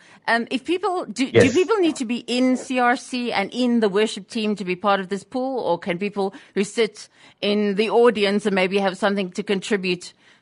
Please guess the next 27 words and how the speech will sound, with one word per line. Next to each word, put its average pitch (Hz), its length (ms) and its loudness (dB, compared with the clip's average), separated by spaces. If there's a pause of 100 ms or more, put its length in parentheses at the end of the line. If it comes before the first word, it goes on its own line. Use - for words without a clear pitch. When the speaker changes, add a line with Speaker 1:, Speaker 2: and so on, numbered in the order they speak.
(140)
Speaker 1:
how 180 180 0
do 214 120 -6
they 494 180 -2
get 233 200 0
involved 226 560 2
in 262 140 0
singing? 208 320 -2
Because 185 260 -6
you've 208 80 -4
already 202 380 0
got 202 200 2
the 196 60 -2
big 180 240 -6
group 202 260 2
and 196 80 -2
the 170 60 -2
big 190 260 -2
band 180 300 2
and 170 100 -4
everything. 190 400 -4
Is 175 100 -10
there 196 100 -2
still 233 200 -10
space 277 400 -6
for 254 120 -4
more 170 180 0
people? 147 360 -8